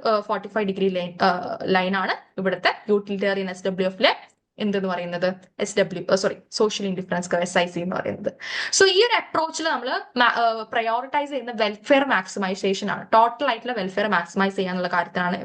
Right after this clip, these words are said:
ഇമ്പോർട്ടൻസ് കൊടുക്കുന്നത്. അവിടെ ഫെയർ ഡിസ്ട്രിബ്യൂഷൻ നമ്മൾ ഇഗ്നോർ ചെയ്യുകയാണ്. ഓക്കെ, അത്, ആഹ്, എന്ത് ചെയ്യുന്നില്ല, വെൽത്ത് ഡിഫറൻസിനെ ഒന്നും ഇക്കണോമിക് ഇനിക്വാലിറ്റീസിനെ നമ്മൾ ad-, ആ ഒരു പ്രോബ്ലം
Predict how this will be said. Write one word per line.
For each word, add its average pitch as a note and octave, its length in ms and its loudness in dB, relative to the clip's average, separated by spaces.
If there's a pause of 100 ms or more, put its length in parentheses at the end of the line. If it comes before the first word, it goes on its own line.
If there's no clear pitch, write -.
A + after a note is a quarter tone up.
(400)
ഇമ്പോർട്ടൻസ് F#3+ 520 4
കൊടുക്കുന്നത്. F3+ 400 -2 (360)
അവിടെ D#4+ 160 6 (120)
ഫെയർ E4+ 180 2 (120)
ഡിസ്ട്രിബ്യൂഷൻ A#3+ 520 -4
നമ്മൾ G3+ 200 0
ഇഗ്നോർ F#3+ 300 0
ചെയ്യുകയാണ്. F3+ 300 -8 (140)
ഓക്കെ, C#4+ 140 2 (380)
അത്, A3+ 120 6 (100)
ആഹ്, G#3+ 100 -2 (100)
എന്ത് A3 120 0
ചെയ്യുന്നില്ല, G#3 300 -2 (100)
വെൽത്ത് A3 260 -2
ഡിഫറൻസിനെ G#3 500 0
ഒന്നും A3 160 -2 (120)
ഇക്കണോമിക് A#3+ 440 2
ഇനിക്വാലിറ്റീസിനെ G#3 680 -2
നമ്മൾ G3 200 0
ad-, F3 180 -14
ആ A3+ 100 8
ഒരു A#3 160 -4
പ്രോബ്ലം G3+ 280 -2